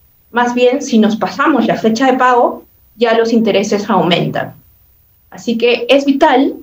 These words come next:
y, como decía, te da ya ese historial crediticio que es muy necesario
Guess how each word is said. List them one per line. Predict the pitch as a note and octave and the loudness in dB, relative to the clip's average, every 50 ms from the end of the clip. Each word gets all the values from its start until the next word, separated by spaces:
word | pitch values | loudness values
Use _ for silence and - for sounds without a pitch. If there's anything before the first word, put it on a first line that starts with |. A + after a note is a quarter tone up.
| - _ | -18 _
y, | - C#4 C#4+ D#4 E4+ - - - - - | 0 0 2 2 0 -4 -6 -14 -18 -16
como | _ - G#3+ G#3+ G#3+ | _ -4 -2 0 0
decía, | G#3+ G#3+ G#3+ - C#4 C4+ C#4 C4+ D#4+ - - - _ _ _ _ _ _ _ _ _ _ _ _ _ | 0 0 0 0 0 2 2 2 0 -2 -4 -12 _ _ _ _ _ _ _ _ _ _ _ _ _
te | _ C4 A#3 A3+ | _ 0 2 2
da | B3 B3+ C4 C4+ C4+ B3+ | 2 2 0 -2 -4 -2
ya | A3+ C#4 C4 C4 C4 - | -2 -2 -2 -2 -2 -2
ese | C4 C4+ C4 C4 C#4 C4 | -2 -2 0 2 2 0
historial | C4 - - B3+ A3 A3 A3+ A#3 A#3 | 0 0 -2 0 0 2 2 2 2
crediticio | - - A3+ F#3+ F#3+ F#3 F#3 A#3 A3+ A3+ A#3+ B3 B3 B3 | 2 0 2 0 0 -2 -2 -2 -2 2 2 2 2 2
que | B3 - B3 | 2 0 0
es | B3 - | 0 0
muy | B3+ A#3+ B3+ C4 | 0 2 4 4
necesario | C#4 D4 D4 - G3+ - - G#3+ G#3+ G#3+ G#3+ A3 A3 A#3 - - - - | 4 2 2 0 -4 -4 -2 -2 -2 0 0 2 2 2 0 -2 -6 -10